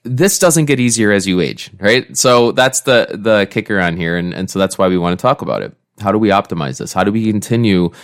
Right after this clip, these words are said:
'Cause I felt like when I was, you know, obviously in my teens, I mean, I, geez, you could sleep all day, <laughs> right? And, and some of us have teenagers and we know that. We watch them in just awe,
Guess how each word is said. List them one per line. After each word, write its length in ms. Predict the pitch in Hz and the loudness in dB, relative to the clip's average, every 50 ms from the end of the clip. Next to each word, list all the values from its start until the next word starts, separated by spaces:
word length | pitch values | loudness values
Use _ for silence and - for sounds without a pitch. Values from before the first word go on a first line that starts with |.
| - - _ | -20 -20 _
'Cause 160 | - 110 107 | -4 -2 0
I 40 | 110 | 0
felt 200 | 104 - 127 117 | 2 2 2 2
like 120 | 113 101 87 | 2 2 2
when 120 | 98 90 | 2 2
I 40 | 87 | 2
was, 220 | 85 82 - - | 2 0 0 -2
you 80 | 82 82 | -2 0
know, 80 | 78 | 0
obviously 380 | 73 76 82 85 82 - - 87 | 0 0 0 0 -2 -2 0 0
in 60 | 80 80 | -2 -2
my 80 | 76 | -4
teens, 480 | - - - 101 95 82 76 76 - - | -4 -4 -2 0 0 0 0 -2 -4 -4
I 20 | |
mean, 140 | 76 76 73 | -4 -4 -4
I, 100 | 73 69 | -6 -8
geez, 400 | - - - 85 76 67 - - _ - | -8 -8 -8 -6 -6 -6 -8 -12 _ -18
you 80 | - | -18
could 160 | - - - | -10 -6 -4
sleep 240 | - - 113 95 - | -2 0 0 0 2
all 140 | 87 80 78 | 0 0 2
day, 280 | 73 92 92 78 - - _ - - - | 2 2 0 0 -2 -6 _ -6 -6 -2
<laughs> 220 | - - - - | 0 0 0 0
right? 340 | - 127 117 135 156 - 131 - - - 339 320 254 - | 2 2 4 4 2 0 -4 -10 -12 -12 -10 -10 -6 -2
And, 300 | - 127 127 123 123 123 | 0 2 2 2 0 0
and 220 | 123 120 117 117 | 0 0 0 0
some 120 | - 143 135 | 0 0 0
of 120 | 135 123 | 2 0
us 100 | 120 - | 0 0
have 220 | - 123 131 143 139 | 2 2 2 2 0
teenagers 560 | - 120 107 98 92 90 87 95 95 95 98 | 0 0 2 2 0 0 0 0 -2 -2 0
and 100 | 104 104 | 0 0
we 80 | 101 | 0
know 240 | 101 104 117 135 156 | 2 2 4 4 2
that. 300 | 135 104 82 71 71 - | 2 0 -4 -6 -6 -4
We 200 | 95 101 104 98 87 - - | -2 0 0 0 0 -2 -2
watch 360 | - 110 117 123 135 - - - | 0 2 2 2 2 0 -2 -2
them 220 | 107 95 92 92 | 0 0 0 0
in 140 | 90 92 90 | -2 -4 -4
just 220 | 87 92 - - - - | -4 -6 -6 -8 -6 -2
awe, 380 | 101 110 113 104 85 80 80 | 0 2 2 2 2 0 -2